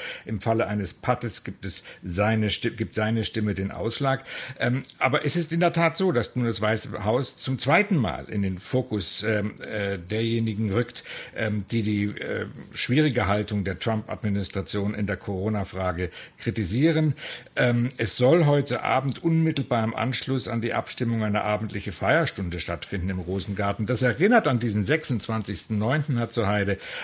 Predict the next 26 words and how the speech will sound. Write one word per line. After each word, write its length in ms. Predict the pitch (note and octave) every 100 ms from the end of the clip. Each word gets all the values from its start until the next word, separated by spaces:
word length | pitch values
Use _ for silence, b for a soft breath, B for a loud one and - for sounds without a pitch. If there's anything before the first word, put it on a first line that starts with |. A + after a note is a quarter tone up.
| B
als 320 | - A2+ G#2 -
es 360 | A2+ G2 -
zur 140 | - A2
Nominierungsfeier 1000 | G#2+ A2 B2+ F3 B2 G2 - G2+ F#2
eine 220 | F2+ F#2+ F2+
Feierstunde 640 | G2 F#2+ F#2+ - G#2 F#2+
gab. 240 | F#2 G2 A#2+
Und 200 | G2 F2+
dieses 280 | D#3+ D3+
Ereignis 520 | B2+ A2+ G#2+ G#2+ G#2 F2+
wurde 200 | G#2 G2+
zum 200 | G2+ G2
Superspreader-Ereignis, 1500 | - A#2 D#3+ A#2 - - A2 G2+ F#2+ F#2+ F#2+ G2 G#2 - B B
bei 100 | -
dem 180 | G#2+ G#2
sich 180 | F#2+ G#2
auch 140 | G#2
Donald 280 | - G2+ F#2
Trump 220 | F#2+ E2+
selbst 400 | - F#2+ F#2 -
und 80 | G2
seine 220 | F#2 F2+
Frau 180 | F2 E2+
Melania 540 | F#2 G2 D#2+ D2+ C2+ - B B
infiziert 500 | F#2+ - G2 D#2 -
haben. 200 | - -